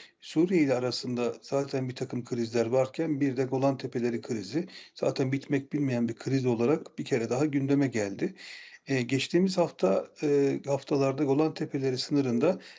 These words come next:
askeri üslere ziyarette, e, bulunarak, e, biliyorsunuz, e, vazgeçmeyecekleri gösterilmişti ve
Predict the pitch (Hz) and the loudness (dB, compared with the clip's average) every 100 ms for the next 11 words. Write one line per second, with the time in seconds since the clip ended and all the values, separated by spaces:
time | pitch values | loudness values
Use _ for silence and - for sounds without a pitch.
0 | - - 143 - 180 175 196 190 - - | -16 -2 -2 0 2 2 0 -4 -10 -6
1 | 160 175 156 143 147 156 156 _ _ - | -2 0 0 0 0 0 -2 _ _ 2
2 | 180 147 - - 131 127 123 123 120 120 | 4 2 -2 -4 0 2 2 0 -2 -4
3 | 135 143 165 139 131 - - - _ - | 0 2 4 2 0 -12 -20 -20 _ -8
4 | 123 135 143 139 131 131 127 - 127 123 | -4 2 2 2 -2 -2 -4 -2 2 2
5 | 123 117 110 139 - _ 170 - - 135 | 2 2 0 -4 -14 _ -8 -6 0 2
6 | 151 143 143 - 151 127 123 - 165 - | 4 4 0 4 2 2 -2 0 0 2
7 | 156 143 156 147 156 151 - 120 117 123 | 0 2 2 2 2 -2 -2 -6 -2 -4